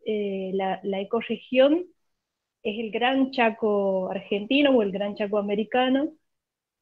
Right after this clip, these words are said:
No solo está en Argentina, también está en Bolivia, está en Paraguay, hay una parte que entra inclusive hasta Brasil. Eh,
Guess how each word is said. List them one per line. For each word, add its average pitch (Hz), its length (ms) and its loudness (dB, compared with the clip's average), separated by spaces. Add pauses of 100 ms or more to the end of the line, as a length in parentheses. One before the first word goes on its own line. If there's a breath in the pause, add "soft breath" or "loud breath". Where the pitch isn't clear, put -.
(180)
No 254 220 -10
solo 302 260 0
está 269 180 0
en 269 100 6
Argentina, 233 680 4
también 214 280 0
está 233 220 -2
en 208 140 -4
Bolivia, 247 600 0
está 196 200 -16
en 190 100 -14
Paraguay, 214 520 6
hay 226 120 4
una 185 160 -6
parte 220 280 0
que 202 100 -2
entra 202 220 -6
inclusive 202 480 -8
hasta 185 200 -16
Brasil. 240 600 -12 (1200)
Eh, 208 800 2